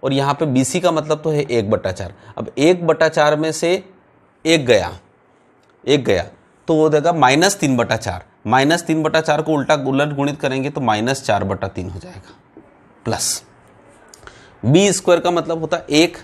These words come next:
एक में से एसी गया, एसी का मतलब होता है आधा, तो आधा गया तो आपको पता हो क्या होगा,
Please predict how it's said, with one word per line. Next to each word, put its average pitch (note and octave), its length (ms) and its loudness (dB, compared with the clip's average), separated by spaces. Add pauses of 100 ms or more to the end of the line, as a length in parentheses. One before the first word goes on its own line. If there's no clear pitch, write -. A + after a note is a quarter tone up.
(380)
एक F3+ 260 4
में D#3+ 140 2
से D#3 300 -6
एसी C#3+ 280 -2
गया, G2 240 2 (340)
एसी C#3+ 240 0
का F3+ 100 2
मतलब E3 280 -2
होता D#3+ 160 -4
है - 160 -8
आधा, A2+ 300 0 (680)
तो - 180 -4
आधा B2+ 320 6
गया D#3+ 260 4
तो E3 100 -6
आपको D3+ 320 -4
पता D3+ 220 -4
हो D3+ 140 -2
क्या D3+ 160 -2
होगा, D3 240 -4